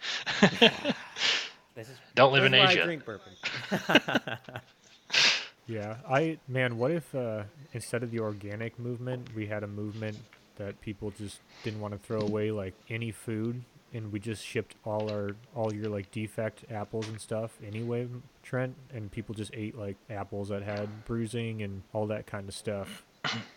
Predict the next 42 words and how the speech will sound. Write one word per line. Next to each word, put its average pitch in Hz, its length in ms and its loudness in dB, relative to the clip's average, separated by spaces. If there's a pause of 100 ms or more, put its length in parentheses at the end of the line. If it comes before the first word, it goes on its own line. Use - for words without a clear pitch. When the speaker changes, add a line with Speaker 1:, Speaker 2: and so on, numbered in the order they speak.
(200)
Speaker 3:
would 104 200 -10
be 104 280 0 (220)
a 98 140 -10
totally 139 340 2
different 104 320 -4
world. 135 260 6 (440)
Speaker 1:
Uh, 139 60 10
if 127 160 12
you 131 80 8
talk 139 280 8
to 98 260 6 (100)
any 117 180 6
grower 101 420 10
out 113 220 8
here, 120 260 6
they'll 92 160 2
tell 92 220 4
you 90 120 8
that's 90 220 2
how 92 140 6
it - 120 0
should - 220 4
be. 104 220 -2 (360)
<laughs> - 0 - (720)
They'll 170 260 6
be 143 120 6
Speaker 2:
<laughs> - 0 -
Speaker 1:
like, 131 300 6 (320)
they'll 147 160 12
be 147 120 10
like, 135 280 10 (220)
"Well, 135 140 8
why'd 135 240 12
you 131 60 2
guys 135 200 12
pack 135 360 10
my 104 120 8
apples 113 400 4
so 110 260 6
hard? 95 420 8
Like, 120 240 8
like, 107 320 10